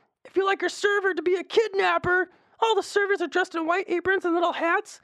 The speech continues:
The only thing missing is a black ski mask and gloves, because like I said, these servers are kidnappers. Decent food,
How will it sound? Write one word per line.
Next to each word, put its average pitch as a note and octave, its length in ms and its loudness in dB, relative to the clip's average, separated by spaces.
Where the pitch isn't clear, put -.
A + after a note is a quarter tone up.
The F#4+ 80 0
only F#4+ 120 2
thing F4+ 200 0
missing F4+ 300 0
is F4 100 0
a E4 40 -2
black F4 300 0
ski - 240 -2
mask F#4+ 280 -2
and D4+ 140 -2
gloves, D#4+ 460 -2
because D#4+ 260 -2
like F#4 180 0
I F4 60 0
said, F#4 260 -2
these G#4 140 -2
servers G#4 280 2
are E4 80 -2
kidnappers. F#4 760 0
Decent E4+ 400 -4
food, E4 280 -2